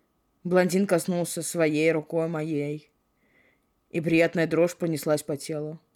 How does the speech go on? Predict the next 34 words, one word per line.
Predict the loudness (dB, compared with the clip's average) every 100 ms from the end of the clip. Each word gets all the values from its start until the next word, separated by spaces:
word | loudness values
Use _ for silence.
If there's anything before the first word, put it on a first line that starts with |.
| -4
Мне | 2 4
не | 6
верилось, | 6 4 4 0
что | 0 -4
прямо | 0 0 0
сейчас | -4 -2 -2 -2
я | -4
снова | -4 -4
увижу | -4 -4 -4
родные | -4 -4 -6
глаза, | -4 -4 -4 -8 -10
в | -12
которых | -8 -4 -4
снова | -4 -4 -2
начну | -4 -6 -10
утопать. | -8 -8 -8 -12 -12 -18 _ _ _ _ _ _ _ _
Егор | -2 2 6 6
медленно | 6 2 2 0
повернулся, | 0 0 -2 -6 -6
заключая | -4 -4 0 0
наши | 0 -4 -4
руки | -6 -6 -8
в |
замки. | -6 -8 -8 -12 -14 -16 _ -4
Бабочки | 2 2 2 -4 -6
в |
животе | -2 -2 -4
снова | -6 -6 -6
начали | -4 -6 -8
порхать. | -8 -8 -8 -10 -12 -18 _ _ _ _ _ _ _
Только | 2 4 2
наши | 2 0 0
глаза | 0 0
встретились, | -2 0 0 0 -6 -8